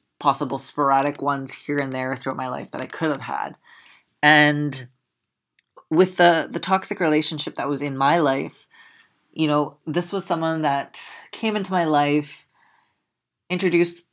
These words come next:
through someone else, so it wasn't necessarily someone that, you know, I kind of went about, you know, you know, s-, randomly, that serendipity of, you know, starting a relationship with someone, a friendship with someone,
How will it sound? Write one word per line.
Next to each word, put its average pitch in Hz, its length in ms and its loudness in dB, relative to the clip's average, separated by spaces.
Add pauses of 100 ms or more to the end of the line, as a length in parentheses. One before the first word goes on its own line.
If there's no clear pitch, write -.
through 160 120 0
someone 170 340 2
else, 139 360 4
so - 140 0
it 151 60 2
wasn't 151 400 -2
necessarily 139 520 -2
someone 139 360 -4
that, 131 400 -6
you 143 80 -10
know, 131 200 -8
I 139 120 -4
kind 131 400 -6
of 127 420 -6 (1700)
went 151 240 2
about, 135 360 2 (200)
you 143 100 -4
know, 131 240 -4 (1400)
you 208 80 -2
know, 196 80 4
s-, 185 220 -2
randomly, 160 1120 2 (160)
that 143 140 -4
serendipity 143 800 0
of, 135 520 -6
you 147 100 -12
know, 135 60 -8
starting 139 340 -2
a 135 60 -8
relationship 143 840 -4
with 135 140 -6
someone, 131 260 -8
a 131 60 -8
friendship 143 360 -6
with - 120 -10
someone, 135 340 -8